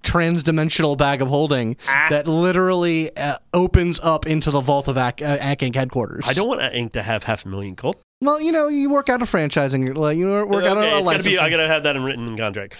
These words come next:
Speaker 2: <laughs> But also, it's like, uh, about stakes and, like, doing the good boy route and just the idea of if you're trying to punch up your weight class,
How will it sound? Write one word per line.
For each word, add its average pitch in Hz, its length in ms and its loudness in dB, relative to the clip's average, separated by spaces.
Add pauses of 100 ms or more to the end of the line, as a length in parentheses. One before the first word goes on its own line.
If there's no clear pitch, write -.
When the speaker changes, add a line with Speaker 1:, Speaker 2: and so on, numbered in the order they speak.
Speaker 2:
<laughs> 139 80 -4
But 175 180 4
also, 180 320 0
it's 143 100 -6
like, 131 220 -2 (200)
uh, 73 40 -12 (520)
about 156 280 0
stakes 165 320 0
and, 160 80 0
like, 135 260 0 (380)
doing 156 360 0
the 135 80 -2
good 127 200 -2
boy 131 200 0
route 117 300 0
and 120 140 -6
just 120 180 -6
the 135 80 0
idea 120 340 0
of 113 180 -2 (220)
if 123 120 -8
you're 127 60 -2
trying 143 280 0
to 131 60 0
punch 127 280 -6
up 113 120 -8
your 120 100 -2
weight 185 180 0
class, 123 360 -4